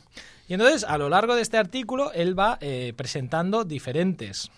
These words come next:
estudios en los que comparan leche con, eh, bebidas ergogénicas. Bebidas ergogénicas que se utilizan, pues, en la adaptación al entrenamiento, ¿no? Entonces, por ejemplo,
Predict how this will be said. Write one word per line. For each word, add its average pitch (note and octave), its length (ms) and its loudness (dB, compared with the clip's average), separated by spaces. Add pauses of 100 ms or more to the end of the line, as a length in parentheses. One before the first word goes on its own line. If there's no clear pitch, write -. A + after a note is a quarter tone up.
(880)
estudios A#3+ 760 0
en D#3+ 100 -2
los D3 140 -2
que C#3+ 120 -8
comparan C#3 540 0
leche C#4 460 -2 (560)
con, B3 340 2 (100)
eh, B2+ 680 0
bebidas C#3 440 2
ergogénicas. A#2+ 880 -6 (420)
Bebidas D3+ 480 2
ergogénicas G#3+ 680 0
que E3+ 120 -6
se D#3 80 -6
utilizan, G#3+ 500 -4 (120)
pues, F#3 260 -6
en C#3 340 -6
la B2 100 -6
adaptación B2 400 -8
al B2 80 -6
entrenamiento, A2 460 -4
¿no? G#3 100 2
Entonces, G3+ 200 0
por C#3 80 -2
ejemplo, E3+ 420 2